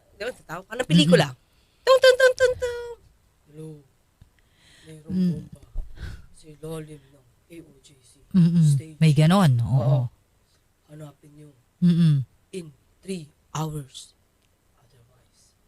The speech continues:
Speaker 2: Naku.
Speaker 1: sasabog yan.
Speaker 2: Parang pelikula nga,
Speaker 1: Diba?
Speaker 2: attorney, ah. O, tapos?
Speaker 1: Pero,
Speaker 2: Mm.
Speaker 1: kung ibibigay nyo yung gusto ko,
Speaker 2: Mm. Pipi-, mapipigilan.
Speaker 1: mapipigilan ang pagsabog.
Speaker 2: Mm-mm.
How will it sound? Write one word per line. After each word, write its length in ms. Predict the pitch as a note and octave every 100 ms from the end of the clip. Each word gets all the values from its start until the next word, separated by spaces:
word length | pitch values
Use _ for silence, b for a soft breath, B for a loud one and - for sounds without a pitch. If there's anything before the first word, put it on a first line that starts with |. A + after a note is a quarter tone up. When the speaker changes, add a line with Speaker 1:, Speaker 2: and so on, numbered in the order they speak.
| -
Speaker 2:
Naku. 400 | C#3 - _ -
Speaker 1:
sasabog 500 | _ _ _ _ _
yan. 140 | _ _
Speaker 2:
Parang 360 | - B2 A#2+ C3
pelikula 460 | D3 C3+ B2 C3+
nga, 160 | F#3+ F3
Speaker 1:
Diba? 20 |
Speaker 2:
attorney, 380 | E3+ E3 F3 A#3
ah. 140 | E3+ D3
O, 120 | D3+
tapos? 680 | D#3 E3+ - B2+ C3+ - - _ _ _
Speaker 1:
Pero, 460 | - - _ D3 _ _ _ _
Speaker 2:
Mm. 380 | E3+ D#3+ B2 A2+
Speaker 1:
kung 180 | _ _
ibibigay 580 | _ _ F3+ E3+ D#3 D3
nyo 160 | C#3+ C#3+
yung 160 | D3 C#3
gusto 280 | - - D3
ko, 220 | _ E3+ D#3 _ _ _ _ _
Speaker 2:
Mm. 300 | F3 F#3 D#3+ A#2+ _ C#3 D3+ - C3 -
Pipi-, 240 | - E3
mapipigilan. 760 | D3 D3+ - D3+ D#3 C#3+ C#3+ B2+ - _ _
Speaker 1:
mapipigilan 800 | - C#3+ - - D3+ _ F#3 E3
ang 140 | D3+ _
pagsabog. 320 | _ - C3+
Speaker 2:
Mm-mm. 480 | C3 B2+ G#2+ C3+ C3